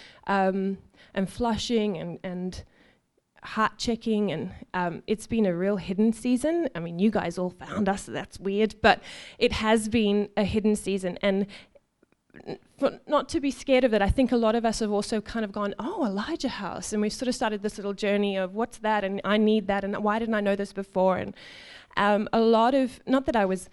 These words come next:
living from a place of sin or that any of you have been in that place where you've gone, "Oh, Elijah House," 'cause you're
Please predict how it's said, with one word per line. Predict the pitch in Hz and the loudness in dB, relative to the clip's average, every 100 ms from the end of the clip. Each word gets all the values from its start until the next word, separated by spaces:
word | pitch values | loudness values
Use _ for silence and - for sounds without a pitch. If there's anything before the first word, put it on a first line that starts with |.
| - - | -14 -4
living | 226 262 262 | 0 2 2
from | 254 220 | 2 0
a | |
place | 196 214 214 226 | 2 0 0 -2
of | - | -4
sin | 247 233 - - | 0 0 -2 -4
or | 233 240 | -2 0
that | 226 | 0
any | 220 226 233 | 2 2 2
of | 202 | 0
you | 208 220 196 - | -2 -2 -4 -6
have | 208 | -4
been | 202 208 | 0 0
in | 196 | 0
that | 175 | -4
place | - 180 185 - - | -4 -2 -2 -6 -10
where | 196 185 | -4 -4
you've | 185 | -4
gone, | 196 175 180 | -4 -4 0
"Oh, | 196 | 0
Elijah | 180 185 185 | 0 -2 -4
House," | 175 170 - | -6 -8 -8
'cause | 196 180 | -8 -6
you're | 175 170 | -6 -6